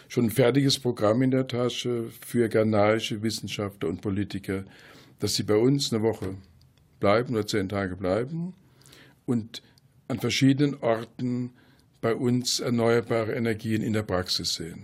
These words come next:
Also von der Windkraft, ähm, über verschiedene Solaranlagen, Biomasse. Also sie haben praktisch, ähm, bei uns so ein ganzes Spektrum, ähm,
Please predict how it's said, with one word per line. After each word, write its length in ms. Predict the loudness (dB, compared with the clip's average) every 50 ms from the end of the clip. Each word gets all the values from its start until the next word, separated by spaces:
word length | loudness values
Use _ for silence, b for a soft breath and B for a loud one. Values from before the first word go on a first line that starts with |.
| -16 -12
Also 120 | -10 -8 -4
von 140 | -2 0
der 100 | 0 2
Windkraft, 720 | 4 2 2 2 -2 -2 0 0 0 -2 -4 -12 -10 -8 -4
ähm, 280 | -2 -2 -2 -2 -4 -6 B B B B B B B B
über 100 | -8 -6
verschiedene 480 | -4 -2 -2 -2 0 -2 -2 -2 -2
Solaranlagen, 2000 | -4 -2 -2 0 2 2 4 4 4 2 0 -6 -16 -20 -20 -20 -20 _ -6 -2 -2 0 0 0 0 0 2 0 0 -2 -2 -4 -2 -2 -2 -4 -4 -6 -8 -10 -14 -18 -20 -20 -20 _ _ -4
Biomasse. 720 | 0 2 4 4 4 4 2 0 0 0 0 -2 -2 -2
Also 160 | -2 0 2 4
sie 40 |
haben 200 | 4 4 2 2
praktisch, 560 | 2 2 2 2 0 -4 -2 0 2 0 0 0
ähm, 200 | -2 -2 -2 0
bei 160 | 0 0 2
uns 360 | 2 2 2 2 2 0 0
so 120 | 0 2
ein 140 | 0 0 -2
ganzes 320 | -2 -2 -4 -2 -2 -2 -4
Spektrum, 840 | -4 -2 0 0 0 0 0 -8 -4 -2 -2 0 0 -2 -6 -8 -12 B B B B B B B B B B B B -6
ähm, 400 | -4 -2 -2 -2 -4 -4 -8 -10